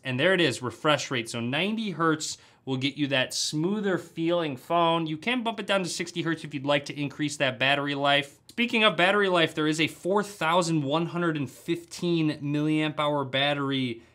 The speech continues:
in the Nord, which should give you good battery life. More to come when I get, uh, further use out of the phone, of course, in that review video. Jumping into settings, scrolling down, going to About Phone gives you information about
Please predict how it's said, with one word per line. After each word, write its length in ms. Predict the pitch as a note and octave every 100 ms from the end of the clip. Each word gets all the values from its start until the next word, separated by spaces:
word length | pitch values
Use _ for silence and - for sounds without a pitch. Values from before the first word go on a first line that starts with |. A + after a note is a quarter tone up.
| -
in 220 | C#3+ C#3+
the 80 | C3+
Nord, 380 | C3+ C3+ C3+ B2+
which 520 | A#2 D3 A#3 - -
should 300 | - - D#3
give 140 | E3 E3+
you 80 |
good 200 | D#3 E3+
battery 280 | E3+ F#3 F#3
life. 300 | F#3 F#3+ F#3
More 460 | C3 C3 C3+ D#3 D#3+
to 140 | D#3+
come 380 | - D3+ D3 D3+
when 160 | C#3+ C3+
I 100 | B2+
get, 380 | B2+ B2 -
uh, 200 | C#3 B2+
further 520 | B2+ - - G3 E3+ D3+
use 520 | C3+ D3 D3 C3+ -
out 160 | C3 B2+
of 60 |
the 80 | A#2+
phone, 480 | - F3 E3+ E3+ E3+ - - _
of 100 | -
course, 380 | - B2 A#2 - -
in 160 | A#2+ A#2
that 160 | A2+
review 300 | A2+ A#2 A#2+
video. 320 | A2 G#2 F2+ - _ _
Jumping 340 | D#3+ D#3+ F#3
into 160 | F3 D#3
settings, 420 | - D#3+ D#3+ D#3
scrolling 560 | - - G#3 A3 G3+ D3+
down, 300 | D3+ D#3 D3+
going 200 | D3+ D3+
to 180 | D#3+ D3+
About 500 | C#3 B2+ C#3 D3 C#3
Phone 360 | - D#3 D3+
gives 200 | D3 C#3
you 100 | C#3
information 960 | C#3 D3+ D3 C3+ D3+ D#3+ - D#3+ D#3 D#3
about 440 | B2+ A#2+ A#2 A2+